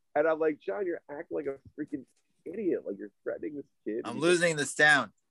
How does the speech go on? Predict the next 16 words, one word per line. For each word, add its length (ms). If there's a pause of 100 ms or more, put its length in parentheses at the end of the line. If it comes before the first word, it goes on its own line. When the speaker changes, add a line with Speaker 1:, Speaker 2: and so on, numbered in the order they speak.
(720)
Speaker 1:
"Okay, 340 (120)
well, 360 (180)
Speaker 2:
Come 160
Speaker 1:
I, 20
Speaker 2:
closer. 560 (480)
Speaker 1:
I, 100 (320)
how 60
about 180
now?" 200 (640)
Speaker 2:
Perfect. 420 (460)
Speaker 1:
Okay. 220 (520)
So, 240 (1400)
so 60
anyway, 580 (520)
eventually 960 (240)
things 380